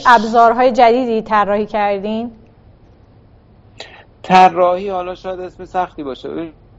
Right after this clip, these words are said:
Speaker 2: ما در اون زمان شرکت رو، یادمه، در اون ابتدای مسیر بر مبنای سهام شکل داده بودیم، اینکه سبدهای خوبی بگیریم برای مردم، سودهای خوبی درست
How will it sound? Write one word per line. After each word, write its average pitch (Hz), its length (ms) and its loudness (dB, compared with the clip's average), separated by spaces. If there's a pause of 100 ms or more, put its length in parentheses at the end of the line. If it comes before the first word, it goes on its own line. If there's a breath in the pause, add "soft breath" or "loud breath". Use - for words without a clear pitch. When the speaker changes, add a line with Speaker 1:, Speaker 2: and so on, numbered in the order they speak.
Speaker 2:
ما 160 400 2
در 147 180 2
اون 139 140 -10
زمان 139 480 -8 (680 soft breath)
شرکت 139 520 -4
رو، 147 80 -6
یادمه، 143 380 -6
در 127 180 -2
اون 110 180 -10
ابتدای 110 540 -8
مسیر 123 520 -8 (320 soft breath)
بر 120 200 -2
مبنای 139 1080 -2
سهام 127 640 -2
شکل 107 420 -12
داده 92 180 -10
بودیم، 87 360 -16 (120)
اینکه 120 480 2 (200 soft breath)
سبدهای 117 760 0
خوبی 135 340 -6
بگیریم 127 480 -10
برای 110 220 -8
مردم، 110 480 -14
سودهای 107 500 -6
خوبی 123 280 -4
درست 113 420 -6